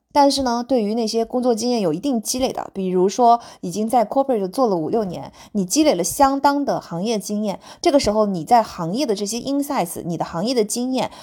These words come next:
在 recruiting 的时候它是 solid 的，它是有卖点的，它其实是能帮助你去 land 一份需要你这个经验的这些工作的，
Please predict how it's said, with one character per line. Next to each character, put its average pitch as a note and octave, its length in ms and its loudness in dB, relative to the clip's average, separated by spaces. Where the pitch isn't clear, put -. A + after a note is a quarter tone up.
在 C4 180 8
recruiting G#3+ 540 0
的 G3 100 -4
时 F3 140 -10
候 D#3+ 160 -4
它 A#3+ 240 -6
是 G#3+ 300 0
solid B3 380 4
的， - 280 -8
它 G#3+ 120 -4
是 A3 260 -4
有 E3 120 0
卖 B3 160 0
点 - 180 -8
的， - 200 -6
它 - 100 -8
其 G#3 180 0
实 A#3 80 0
是 A#3+ 240 0
能 F#3+ 200 0
帮 A3+ 240 6
助 G#3+ 140 -6
你 D#3+ 80 -6
去 F3+ 160 -4
land G3 200 0
一 F3 140 -6
份 E3+ 260 -4
需 - 300 2
要 D#4+ 180 6
你 G3 120 -4
这 - 160 -6
个 D#3 140 -2
经 F3+ 220 -6
验 F#3+ 160 -2
的 C#3+ 260 -4
这 F#3 100 -10
些 F3 120 0
工 G3 180 -2
作 G3 140 0
的， B2+ 120 0